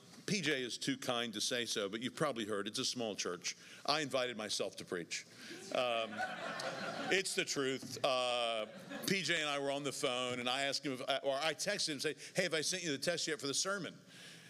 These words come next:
And, uh, it's a little while, and then P J phones me, and he says, um, basically, I'm summarizing, "I didn't invite you to preach." <laughs> But I, I wanted to call because, uh, you know, if you think you're preaching here, well, I'd like you to preach here.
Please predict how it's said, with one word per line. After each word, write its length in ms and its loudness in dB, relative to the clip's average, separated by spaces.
And, 320 2
uh, 540 2
it's 140 -2
a 40 0
little 220 0
while, 640 0
and 120 0
then 140 -2
P 180 -2
J 180 0
phones 520 -2
me, 240 0
and 240 2
he 140 -2
says, 500 0
um, 400 -2
basically, 600 2
I'm 220 0
summarizing, 640 0
"I 100 8
didn't 200 -2
invite 260 0
you 80 -4
to 60 -4
preach." 500 -2
<laughs> 80 -4
But 160 6
I, 320 4
I 40 2
wanted 180 0
to 160 0
call 420 2
because, 400 0
uh, 420 2
you 80 2
know, 60 2
if 80 0
you 80 2
think 180 2
you're 100 2
preaching 260 0
here, 180 2
well, 140 4
I'd 80 2
like 160 2
you 60 0
to 40 -2
preach 220 -2
here. 160 -4